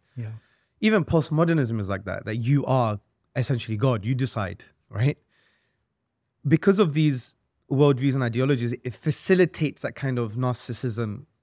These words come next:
Speaker 2: right? And this egocentrism and this egoism more.
Speaker 1: Mm.
Speaker 2: Like,
Speaker 1: Mm.
Speaker 2: I think one,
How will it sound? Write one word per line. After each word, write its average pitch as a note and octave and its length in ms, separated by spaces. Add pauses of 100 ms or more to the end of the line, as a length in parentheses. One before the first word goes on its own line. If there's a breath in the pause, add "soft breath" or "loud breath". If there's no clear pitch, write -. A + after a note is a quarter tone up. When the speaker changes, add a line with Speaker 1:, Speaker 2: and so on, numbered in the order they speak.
(240)
Speaker 2:
right? A2+ 280
And A2+ 160
this A#2 200
egocentrism A#2 800
and G#2+ 80
this A2 200
egoism A#2 640 (140)
more. C3 300
Speaker 1:
Mm. G#2+ 120
Speaker 2:
Like, A2+ 200
Speaker 1:
Mm. A#2 180
Speaker 2:
I - 20
think C#3+ 220
one, B2+ 380